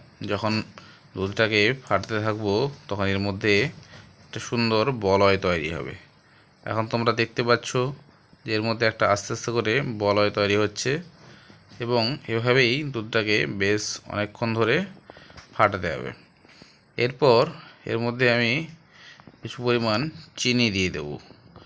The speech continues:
এবং চিনি দিয়ে সেটাকে আমি নাড়তে থাকব। চিনির মিশ্রণটা যখন এর মধ্যে খুব সুন্দরভাবে মিশে যাবে, তখন আমি এটাকে আস্তে করে পাশে রেখে দেব। এখন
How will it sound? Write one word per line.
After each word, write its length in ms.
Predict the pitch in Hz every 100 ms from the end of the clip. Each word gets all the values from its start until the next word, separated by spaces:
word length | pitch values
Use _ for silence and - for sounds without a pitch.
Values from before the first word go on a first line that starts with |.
| - -
এবং 160 | 107 110 107
চিনি 260 | - 113 117
দিয়ে 260 | 120 107 127 151 -
সেটাকে 440 | - - 107 110 131 196 - - - - - _ -
আমি 160 | 104 175
নাড়তে 360 | 135 101 92 101
থাকব। 260 | 95 87 87 87 - - - - - -
চিনির 300 | - 110 110
মিশ্রণটা 500 | 107 107 117 110 110 110 135
যখন 240 | 110 113
এর 140 | 107 104
মধ্যে 200 | 107 101 107
খুব 160 | 110 101
সুন্দরভাবে 720 | - 104 104 104 107 101 98 - - - - - _ -
মিশে 420 | 90 98 113 - 127
যাবে, 280 | 110 87 107 156 - - _ _ _ _ _ _ _ _ _ _ -
তখন 240 | 107 107 107
আমি 200 | 104 120 196 - - -
এটাকে 240 | 104 101 98
আস্তে 320 | 98 - 107
করে 240 | 101 101 165 196 -
পাশে 280 | 95 92 104
রেখে 260 | 92 92 85
দেব। 160 | 92 95 - - _ _ _ _ _ _
এখন 280 | - 98 107